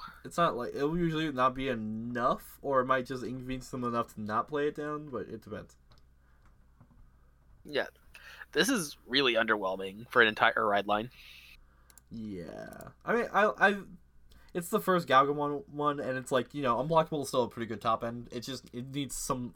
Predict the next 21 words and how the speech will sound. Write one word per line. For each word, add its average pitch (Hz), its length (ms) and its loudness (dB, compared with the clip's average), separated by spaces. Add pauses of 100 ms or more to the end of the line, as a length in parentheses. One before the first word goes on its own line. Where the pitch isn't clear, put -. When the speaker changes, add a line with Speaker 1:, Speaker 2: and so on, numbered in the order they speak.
Speaker 1:
oomph 135 380 -4
to - 100 -10
make 113 220 -6
it 107 140 -6
really 107 340 -6
good. 120 240 0 (920)
Speaker 2:
Sounds 135 360 4
like 95 160 -2
they 98 120 -6
need 92 200 -6 (120)
the 90 240 -8
burst - 400 -4
mode. - 300 -16 (560)
Speaker 1:
Burst 117 320 -8
modo. 113 420 -12 (120)
Not 120 240 -2
here. 104 260 -10 (640)
Not 117 100 -8
yet. - 80 -12
Speaker 2:
Not 110 140 -2
here. - 180 -14